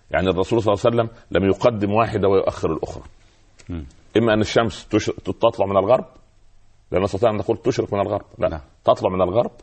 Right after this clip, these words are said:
Speaker 2: صحيح.
Speaker 1: وبعدين تظهر
Speaker 2: الدابة.
Speaker 1: الدابة، أيهما ظهر فالأخرى على أثر. ربما الدابة تظهر،
Speaker 2: نعم.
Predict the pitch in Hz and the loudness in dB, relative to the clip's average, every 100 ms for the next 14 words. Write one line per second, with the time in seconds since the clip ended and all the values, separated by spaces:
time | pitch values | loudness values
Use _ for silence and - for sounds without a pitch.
0 | _ _ _ _ - 95 90 82 82 90 | _ _ _ _ -18 -16 -14 -8 0 2
1 | 90 87 120 139 - - _ _ - 127 | 2 2 2 2 -2 -12 _ _ 2 4
2 | 110 98 92 92 67 - _ _ _ - | 4 2 2 0 0 -12 _ _ _ -4
3 | - 110 139 127 123 113 113 120 131 - | 2 4 4 4 4 4 4 2 -2 -18
4 | _ _ - 95 92 120 98 95 87 90 | _ _ -2 0 0 2 2 2 2 0
5 | 95 117 120 107 120 110 104 - - - | 0 2 2 2 2 2 0 -2 -20 -20
6 | _ _ _ - 82 | _ _ _ -10 -10